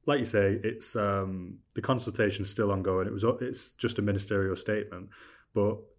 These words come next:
should this stuff come to pass, it, I just don't see how councils can convince individual stakeholders to carry on with a plan like Places for Everyone when they have no concrete,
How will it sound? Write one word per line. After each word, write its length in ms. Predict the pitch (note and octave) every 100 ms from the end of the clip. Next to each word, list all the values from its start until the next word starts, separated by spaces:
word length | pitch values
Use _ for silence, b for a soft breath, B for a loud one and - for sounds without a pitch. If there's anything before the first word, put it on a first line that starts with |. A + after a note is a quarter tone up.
| _ _
should 340 | - D3+ D3+
this 220 | B2 - - _
stuff 340 | - A#2 G2+ -
come 160 | G#2
to 100 | G2
pass, 520 | - A2 G2+ F2+ - - -
it, 200 | - - -
I 220 | A2+ A#2
just 240 | G#2+ -
don't 260 | A#2 G#2+ A2
see 220 | - G#2
how 560 | G2+ - G#2+ A2 G2+ G2
councils 500 | G2 F#2+ F#2 G2 F#2+
can 360 | - F#2 F#2 F2+ b b b b b
convince 440 | - G#2 G#2 G2+ G2+
individual 520 | F#2+ F#2 F#2+ F#2+ F#2
stakeholders 720 | - G2 F2+ F#2+ F2+ F2+ -
to 60 | G2
carry 400 | - G#2+ G2+ G2+
on 240 | G#2 G2+
with 120 | F#2+
a 60 | F2+
plan 440 | - F#2 F2 F2 - -
like 160 | F#2+ G#2
Places 380 | G2 F2 G2 F2+
for 160 | G2
Everyone 520 | F2+ E2 F2 E2+ F2 - B B B
when 180 | - F#2+
they 80 | F#2+
have 280 | - F#2+ F2+
no 600 | F#2 F#2 F#2 F2+ F2+ -
concrete, 640 | - G2+ F#2+ G2 F2+ F2+